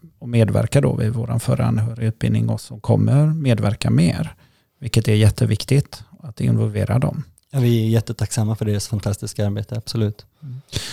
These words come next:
Speaker 1: David, på vilket sätt kan vi ta ansvar som regionala mottagningar i just Västra Götaland för behandlingens vidare utveckling?
Speaker 2: Något som jag tycker att vi gör riktigt bra i dagsläget, så är det att vi samlar in data på hur det går i våra behandlingar.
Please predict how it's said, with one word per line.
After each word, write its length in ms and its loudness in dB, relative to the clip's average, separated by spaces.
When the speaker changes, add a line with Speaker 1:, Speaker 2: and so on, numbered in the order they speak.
Speaker 1:
David, 340 6
på 100 8
vilket 320 2
sätt 300 2
kan 160 6
vi 140 4
ta 160 2
ansvar 640 4
som 240 4
regionala 540 4
mottagningar 1000 0
i 200 0
just 340 2
Västra 260 4
Götaland 640 4
för 180 -4
behandlingens 760 2
vidare 400 2
utveckling? 560 0
Speaker 2:
Något 180 -4
som 120 0
jag 100 -2
tycker 220 -2
att 120 -4
vi 60 2
gör 160 4
riktigt 320 0
bra 280 0
i 20 -2
dagsläget, 640 -2
så 100 -6
är 60 0
det 40 0
att 140 -4
vi 40 0
samlar 340 2
in 240 2
data 600 -2
på 360 0
hur 120 2
det 80 0
går 360 -2
i 40 -6
våra 200 -4
behandlingar. 560 -4